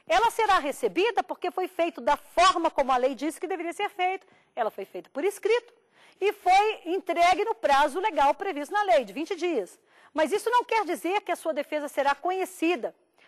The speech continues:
Qual é a razão para que a sua defesa seja desconhecida, para que a sua defesa seja rejeitada de plano, sem sequer a apreciação dos seus argumentos?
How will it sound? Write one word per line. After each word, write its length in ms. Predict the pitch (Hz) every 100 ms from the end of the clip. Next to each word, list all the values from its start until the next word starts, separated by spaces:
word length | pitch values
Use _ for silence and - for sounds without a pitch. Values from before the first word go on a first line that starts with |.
| _
Qual 140 | - 370
é 140 | 392
a 180 | 440 440
razão 460 | 339 226 440 494 415
para 160 | 349
que 140 | - 330
a 60 |
sua 180 | - 330
defesa 440 | 294 - 330 339 311
seja 340 | 339 311 294
desconhecida, 1300 | 208 339 381 - - 320 359 330 - - 247 190 165
para 140 | 214
que 100 | 226
a 60 | 254
sua 200 | - 262
defesa 380 | 247 - 285 285
seja 420 | - 285 269 277 - _
rejeitada 760 | - 214 294 277 254 311 311 277
de 180 | 208 339
plano, 600 | - 349 403 381 254 185 - -
sem 340 | - 403 466
sequer 440 | - - 359 403 403
a 100 | 392
apreciação 880 | 392 381 349 349 311 - 392 453
dos 140 | 403 -
seus 240 | 370 349
argumentos? 680 | 359 302 294 262 180 -